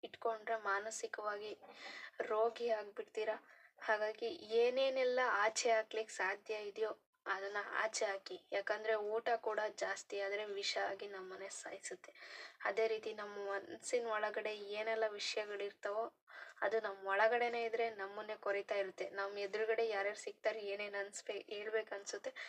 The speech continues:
ಎಲ್ಲದನ್ನು ಆಚೆ ಹಾಕಿ ಲೈಫ್ನ ಎಂಜಾಯ್ ಮಾಡಿ ಅಂತ ಹೇಳ್ತಾ, ಕ್ಯೂರಿಯಾಸಿಟಿಯಿಂದ ನೆಕ್ಸ್ಟ್ ವಿಡಿಯೋ ಯಾವ್ದು ಬರುತ್ತೆ ಅಂತ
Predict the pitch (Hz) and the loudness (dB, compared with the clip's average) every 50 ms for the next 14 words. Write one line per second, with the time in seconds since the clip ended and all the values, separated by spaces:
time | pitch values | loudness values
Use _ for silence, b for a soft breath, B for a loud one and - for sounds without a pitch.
0 | B B B B 214 214 202 202 208 214 214 214 220 214 214 214 214 214 220 220 | B B B B -2 0 0 0 0 -2 0 2 2 2 2 0 -2 -4 -6 -8
1 | - - 196 202 202 - - 214 202 202 - - 220 220 - - _ _ _ - | -6 -4 -4 -4 -4 -2 -2 0 0 -2 -2 -4 -10 -14 -14 -18 _ _ _ -20
2 | _ _ 202 202 202 202 202 208 220 226 - - - 220 214 214 202 - - 190 | _ _ -10 -6 -2 0 0 0 -2 -4 -8 -10 -6 -6 -6 -6 -6 -8 -10 -10
3 | 190 196 196 196 196 190 - 226 220 226 226 220 214 208 202 196 196 196 185 190 | -10 -8 -10 -12 -10 0 2 4 6 6 4 2 0 -4 -4 -4 -4 -4 -4 -4
4 | - - 190 185 190 - - 196 - B B B B B B B B B B B | -4 -4 -4 -4 -4 -4 -4 -4 -4 B B B B B B B B B B B
5 | _ _ - 254 247 254 262 285 285 285 - 269 247 247 247 240 240 240 247 247 | _ _ 2 4 4 6 6 6 4 4 2 0 2 2 2 0 2 4 4 6
6 | 254 254 233 220 208 202 202 208 214 226 240 254 262 - - - - - - 233 | 6 4 2 0 -4 -8 -6 -2 -2 -2 -2 -2 -4 -2 -2 -2 -2 -2 -2 -2
7 | 233 240 233 233 233 226 220 214 214 - - 220 208 202 - - 208 208 202 - | 0 0 2 4 4 4 4 2 0 0 -2 -2 -2 -2 -6 -6 -6 -6 -4 -4